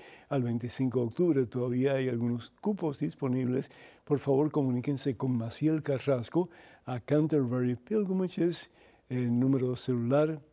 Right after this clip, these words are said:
es el de ella, es el tres cuatro siete,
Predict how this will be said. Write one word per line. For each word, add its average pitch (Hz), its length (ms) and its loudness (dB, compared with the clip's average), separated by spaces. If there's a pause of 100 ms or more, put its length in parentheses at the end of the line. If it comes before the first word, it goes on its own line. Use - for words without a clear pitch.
(960)
es 131 480 -2
el 135 300 0
de 123 300 0
ella, 139 220 2
es 135 160 -6
el 117 180 -2 (440)
tres 175 560 0
cuatro 143 500 0
siete, 139 540 -2